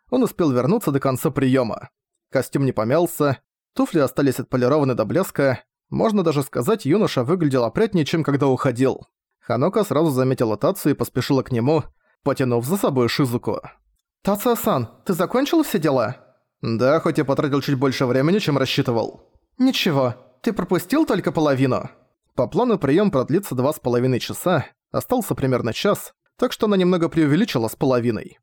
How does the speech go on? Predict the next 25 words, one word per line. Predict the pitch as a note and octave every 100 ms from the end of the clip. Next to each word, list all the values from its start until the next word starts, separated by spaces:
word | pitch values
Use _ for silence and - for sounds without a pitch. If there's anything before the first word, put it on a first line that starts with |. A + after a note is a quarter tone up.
| _ _ -
«Кстати, | - C#3 C3
вы | B2+ C3
не |
видели | D3 A#3 F#3+
сэмпаев?» | F#3 C#3+ C3 E2+ - - _ _ _ _ -
«Да. | D#3 C#3+ D3+ G3+ - _ _ _
Куда | - - C#4+
они | B3
могли | A#3+ A3 A3+
подеваться?» | G#3+ G3+ C3 - - A2+ - _ _ _ _
Девушки | A#2 G#2+ F#3 G3+ - E3
не | D3
находили | C3 B2 D3+ G#3+
в | C3
зале | D3 C#3+
выпускников, | A#2+ A#2 - A2+ G#3+ A#2+ - _
даже | F3+ A#3 C3+ C3
Исори, | A2+ G3 F#3 C3+ - _ _ _
а | B2 A2+
один | D#3 C4
из | D3
важнейших | B2+ A#2 F3+ A#3+ - B2
гостей | B2+ - F#3+ C#3+
этого | C3 A2
вечера | C3 G3 C#3+ C3